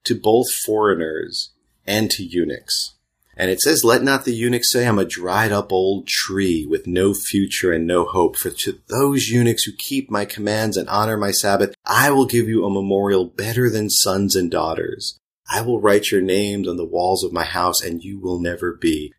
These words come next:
cut off." And it's as if the text is correcting itself or updating itself. And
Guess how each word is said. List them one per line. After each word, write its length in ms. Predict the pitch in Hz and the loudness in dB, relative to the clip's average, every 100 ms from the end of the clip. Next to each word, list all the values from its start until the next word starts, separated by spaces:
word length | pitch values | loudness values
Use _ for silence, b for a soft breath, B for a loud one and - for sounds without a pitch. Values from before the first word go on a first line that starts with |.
| _ | _
cut 280 | - 90 80 | -6 -4 -2
off." 300 | 78 - - _ _ _ b b b b | -2 -4 -8 _ _ _ b b b b
And 140 | 101 | -6
it's 140 | 107 110 | -2 0
as 160 | 104 | 0
if 240 | - 135 135 | 2 0 2
the 100 | 107 | -2
text 480 | - 127 127 - 113 | 0 0 0 -2 -2
is 100 | - | -2
correcting 600 | - 107 107 110 - 87 | 0 2 4 2 0 0
itself 380 | 80 - 87 78 | 0 0 0 0
or 120 | 82 | -4
updating 560 | 110 117 - 98 85 85 | -4 -4 2 2 2 -4
itself. 440 | - 82 80 78 | -4 -2 -2 -4
And 160 | 90 | -6